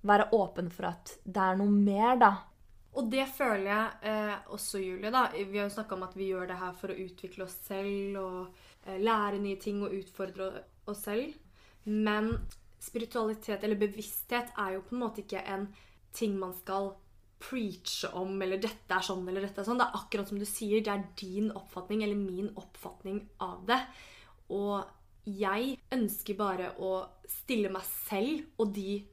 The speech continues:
Speaker 2: relasjonene jeg har rundt meg, om spørsmål som bidrar til refleksjon, da.
Speaker 1: Mm.
Speaker 2: Og en større bevissthet rundt motivasjon for ting, rundt intensjon, rundt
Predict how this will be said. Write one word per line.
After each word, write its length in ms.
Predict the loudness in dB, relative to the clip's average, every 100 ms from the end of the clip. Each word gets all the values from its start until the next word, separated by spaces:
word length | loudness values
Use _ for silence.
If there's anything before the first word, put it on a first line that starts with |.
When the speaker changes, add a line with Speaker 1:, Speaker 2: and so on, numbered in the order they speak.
| -10
Speaker 2:
relasjonene 680 | -2 0 0 -2 -6 -4 -4
jeg 20 |
har 160 | -4 -4
rundt 280 | -6 -10 -2
meg, 260 | 0 0 -4
om 180 | -6
spørsmål 560 | -8 -10 -8 -8 -6 -6
som 200 | -4 -6 -8 -14 -20 -20 -14
bidrar 560 | -8 -2 -2 -2 -6 -8
til 160 | -6 -6
refleksjon, 840 | -8 -8 -8 -6 2 2 2 0
da. 140 | 0 -2 -6
Speaker 1:
Mm. 180 | -2 -2
Speaker 2:
Og 60 | 0
en 60 | 0
større 340 | 0 -2 -2
bevissthet 640 | -2 -2 -6 -8 -8 -6
rundt 320 | -4 -4 -4 -10 -18 -20 -20 -16 -2
motivasjon 1000 | 0 0 -2 -4 -4 -6 -6 -4 -4 -4
for 120 | -8
ting, 180 | -6 -6 -6 -14 -20 -10
rundt 340 | -2 0 0 0
intensjon, 880 | -2 0 -2 -2 -4 -6 -4 -6 -8 -12 -20 -4
rundt 300 | 0 0 -2